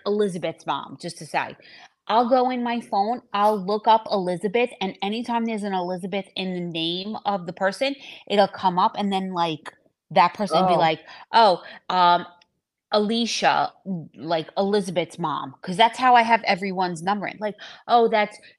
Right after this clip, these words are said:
Speaker 1: Jennifer, so-and-so's mom." Like, that's how I have it in the phone, 'cause I'll never fucking remember people. And that's how I remember, and that's how I do it. It's just that
Speaker 2: Yep.
Speaker 1: there's so many people, but I'm not the social one in this freaking relationship.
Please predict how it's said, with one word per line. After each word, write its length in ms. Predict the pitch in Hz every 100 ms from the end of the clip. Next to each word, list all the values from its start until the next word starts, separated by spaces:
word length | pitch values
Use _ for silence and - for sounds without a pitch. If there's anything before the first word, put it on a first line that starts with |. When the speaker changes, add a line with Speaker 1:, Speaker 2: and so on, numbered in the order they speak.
| 180
Speaker 1:
Jennifer, 500 | 165 240 240 - 170
so-and-so's 760 | 160 - 226 233 208 185 160 151
mom." 340 | 160 - - -
Like, 240 | 196 185
that's 240 | 180 190
how 160 | 202 190
I 60 | 190
have 220 | 185 185
it 60 | 185
in 120 | 180
the 80 | 151
phone, 380 | - 165 220
'cause 200 | 254 175 -
I'll 140 | 214 208
never 240 | 175 151
fucking 380 | - 123 131 123
remember 400 | 113 123 - -
people. 400 | - - 95 - _ _ _ _ -
And 220 | 226 226
that's 220 | 220 233
how 220 | - 247 233
I 80 |
remember, 440 | 220 214 226 247 -
and 220 | 170 180
that's 260 | 170 190 -
how 180 | 208 208
I 120 | 208
do 280 | 196 254 285
it. 260 | 147 - _ _ _ _ _ _ _
It's 180 | 220 226
just 160 | 294 -
that 100 | 277
Speaker 2:
Yep. 80 | 302
Speaker 1:
there's 160 | 247
so 180 | - 233
many 220 | 226 233
people, 360 | 220 269 190 107
but 120 | 190 -
I'm 200 | 247 339
not 200 | 381 370
the 80 | 320
social 440 | - 320 320 269
one 220 | 202 202 -
in 240 | 226 226
this 180 | 226 226
freaking 400 | - 240 247 214
relationship. 640 | 190 208 233 190 - -